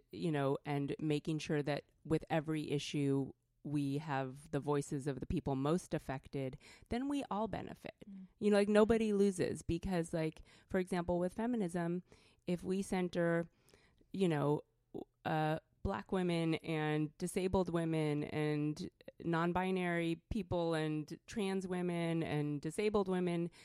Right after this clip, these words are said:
Speaker 1: i-, in all their specific, um, issues and, and areas of concern, then, like, we all are uplifted
Speaker 2: Mm-hmm.
Speaker 1: in that,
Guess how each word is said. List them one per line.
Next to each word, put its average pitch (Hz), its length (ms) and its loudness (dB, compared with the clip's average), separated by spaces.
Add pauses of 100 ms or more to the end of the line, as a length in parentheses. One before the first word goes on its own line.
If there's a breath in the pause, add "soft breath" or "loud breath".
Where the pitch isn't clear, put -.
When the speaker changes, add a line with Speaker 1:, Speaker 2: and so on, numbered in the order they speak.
(340 loud breath)
Speaker 1:
i-, - 140 -12
in 196 180 0
all 180 160 2
their 180 180 -2
specific, 180 840 -4 (100)
um, 160 380 -2 (1400 soft breath)
issues 214 480 2
and, 170 180 2 (140)
and 170 240 2
areas 190 360 2
of 180 140 -2
concern, 214 560 2
then, 196 240 2
like, 196 240 0
we 185 260 0
all 196 540 0 (120)
are 165 220 0
uplifted 135 760 -8 (120)
Speaker 2:
Mm-hmm. 170 120 -2
Speaker 1:
in 139 160 0
that, - 280 -8